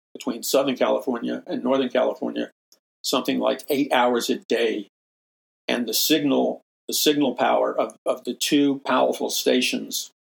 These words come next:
that I was on just in the state of California alone,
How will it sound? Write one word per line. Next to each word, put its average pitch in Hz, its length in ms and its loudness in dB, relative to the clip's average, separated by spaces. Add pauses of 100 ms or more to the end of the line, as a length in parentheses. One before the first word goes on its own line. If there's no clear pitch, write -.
(480)
that 113 100 2
I 117 80 4
was 120 180 -2
on 120 260 -2
just 151 400 2
in 139 140 2
the 123 80 0
state 131 260 2
of 120 100 -2
California 120 640 0
alone, - 460 -2